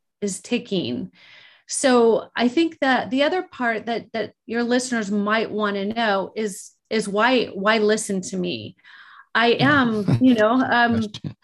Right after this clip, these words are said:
Speaker 1: I am a best-selling author, and
Speaker 2: Okay.
Speaker 1: but more importantly, I'm a mom, just like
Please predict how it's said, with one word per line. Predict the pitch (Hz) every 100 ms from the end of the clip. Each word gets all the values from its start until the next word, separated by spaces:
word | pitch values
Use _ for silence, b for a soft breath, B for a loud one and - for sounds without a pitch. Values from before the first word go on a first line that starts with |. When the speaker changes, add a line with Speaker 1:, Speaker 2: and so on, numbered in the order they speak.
| -
Speaker 1:
I | 247 277
am | 254 320 311
a |
best-selling | 247 226 240 - 269 254 226 208
author, | 214 214 254 285 294 - -
and | 247 247 214
Speaker 2:
Okay. | 135 202 - -
Speaker 1:
but | 294 -
more | 262 349
importantly, | 381 311 311 302 277 -
I'm | 262 381
a |
mom, | 277 233 277 196
just | 190 220 -
like | 240 233